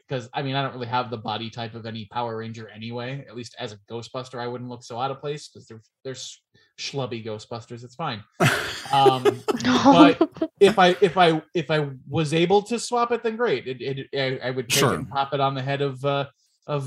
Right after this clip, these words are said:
Speaker 1: Ninja, Ninja Billy, 'cause the ninjetti powers are my favorite.
Speaker 2: Yeah, that'd be so cool, man. If they did glasses,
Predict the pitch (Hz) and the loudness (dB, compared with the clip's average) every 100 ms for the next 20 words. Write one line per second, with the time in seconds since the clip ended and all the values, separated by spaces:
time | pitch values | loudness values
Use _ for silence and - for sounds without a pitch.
0 | 139 147 156 156 135 151 147 160 165 151 | -8 -6 -2 -2 0 -2 0 0 0 0
1 | 156 156 104 110 127 120 113 - - 123 | -2 -2 -4 -8 -10 -8 -10 -14 -16 -8
2 | 127 117 135 139 135 143 143 135 135 131 | -8 -6 -6 -4 -4 -4 -4 -2 -2 -4
3 | 135 143 165 117 104 _ _ _ _ _ | -8 -6 -6 -8 -12 _ _ _ _ _
4 | 131 123 117 110 104 - _ 131 117 101 | 4 6 6 4 2 -6 _ 2 4 2
5 | 98 - 101 92 104 95 95 92 92 85 | 0 0 0 -2 -2 0 -2 -2 -4 -6
6 | - _ - 202 - 240 247 233 214 175 | -12 _ 2 2 4 4 4 2 0 4
7 | 175 180 175 202 190 175 151 | 6 6 6 6 6 6 4